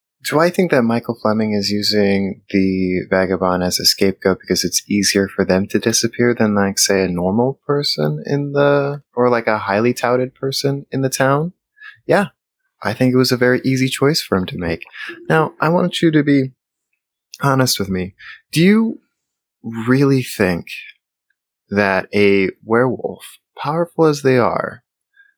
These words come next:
that this Michael Fleming was able to get away with just his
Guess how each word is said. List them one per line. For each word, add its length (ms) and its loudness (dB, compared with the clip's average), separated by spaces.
that 420 0
this 680 0
Michael 400 2
Fleming 440 0
was 160 -2
able 220 2
to 80 -8
get 180 2
away 240 2
with 120 -8
just 280 -2
his 320 -2